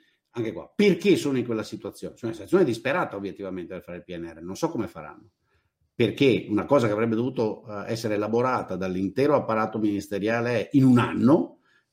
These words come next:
la devono rifare da capo, perché adesso si capisce chiaramente cos'è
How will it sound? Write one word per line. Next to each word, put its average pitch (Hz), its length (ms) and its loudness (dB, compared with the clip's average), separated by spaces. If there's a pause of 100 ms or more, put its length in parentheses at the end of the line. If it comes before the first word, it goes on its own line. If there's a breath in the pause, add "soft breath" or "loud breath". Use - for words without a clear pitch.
la 131 120 2
devono 117 340 4
rifare 120 460 -2
da 107 120 -4
capo, 101 400 -4
perché 92 260 -10
adesso 107 280 -6
si - 120 -16
capisce 120 360 -6
chiaramente 123 880 4
cos'è 85 420 -14